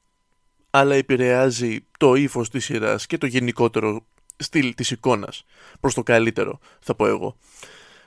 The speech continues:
Το όνομα του Bo Willimon, στο σενάριο, όπως είπαμε, ήταν αρκετό. Από τους καλύτερους στα πολιτικά δράματα. Επειδή μέσα σε αυτή τη σειρά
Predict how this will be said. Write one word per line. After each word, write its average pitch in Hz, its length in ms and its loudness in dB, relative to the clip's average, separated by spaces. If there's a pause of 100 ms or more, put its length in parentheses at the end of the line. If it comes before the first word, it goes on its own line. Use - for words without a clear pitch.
(120)
Το 135 140 6
όνομα 190 240 4
του 123 140 -4
Bo 113 200 4
Willimon, 110 400 -2 (360)
στο - 160 -10
σενάριο, 117 680 0
όπως - 260 -8
είπαμε, 117 400 -8 (120)
ήταν 170 220 -2
αρκετό. 120 440 0 (560)
Από 127 200 -4
τους 117 120 -8
καλύτερους 123 680 -2 (180)
στα - 180 -2
πολιτικά 107 380 -2
δράματα. 104 440 -6 (360)
Επειδή - 320 -2
μέσα 190 200 -4
σε 196 120 -4
αυτή 180 140 -2
τη 175 80 -10
σειρά 175 340 0